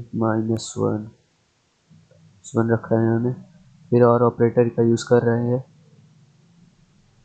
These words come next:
A is B होगा sir, B होगा नहीं, हाँ, B रखो।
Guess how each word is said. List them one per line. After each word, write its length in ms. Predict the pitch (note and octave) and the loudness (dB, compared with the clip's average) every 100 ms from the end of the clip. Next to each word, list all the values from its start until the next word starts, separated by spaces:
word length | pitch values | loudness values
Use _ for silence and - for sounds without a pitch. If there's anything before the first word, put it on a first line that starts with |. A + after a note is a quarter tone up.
| _ _ _ _ _ _ _ _ _ - _ _ _ _ _ - | _ _ _ _ _ _ _ _ _ -20 _ _ _ _ _ -4
A 300 | G#2+ A#2+ B2 | 2 6 4
is 100 | A#2 A2+ - _ _ _ _ - | 2 -8 -10 _ _ _ _ -10
B 260 | A2 A#2+ C3+ | -2 2 4
होगा 200 | G#2+ A2 | 2 0
sir, 340 | A2 A2 A2 _ _ _ _ _ _ _ _ - | -6 -8 -8 _ _ _ _ _ _ _ _ -14
B 200 | B2 B2 | -4 2
होगा 340 | A#2 G#2+ A2+ _ _ _ _ _ _ _ _ _ _ _ _ - C3+ _ _ _ A#2 | 2 0 -8 _ _ _ _ _ _ _ _ _ _ _ _ -20 -20 _ _ _ -6
नहीं, 260 | A2+ A2+ | -2 -2
हाँ, 580 | A2+ - A2+ A2 - _ _ _ _ - | -6 -2 -2 -2 -8 _ _ _ _ -8
B 160 | A#2 A#2 | 2 2
रखो। 180 | A2+ | 2